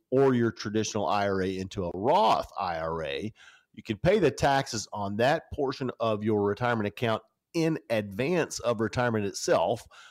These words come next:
That's gonna leave more available to you when you need it.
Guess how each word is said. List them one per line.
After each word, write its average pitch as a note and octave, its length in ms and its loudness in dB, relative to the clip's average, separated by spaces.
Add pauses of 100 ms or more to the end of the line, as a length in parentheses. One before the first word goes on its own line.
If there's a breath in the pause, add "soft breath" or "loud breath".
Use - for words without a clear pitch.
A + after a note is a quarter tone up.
That's C#3+ 220 2
gonna C3 200 4
leave D#3 400 2 (140)
more D#3 420 4
available B2 520 4
to - 200 -4
you B2+ 220 4
when G#2+ 180 2
you G2+ 140 0
need A#2 300 2
it. E2+ 160 -8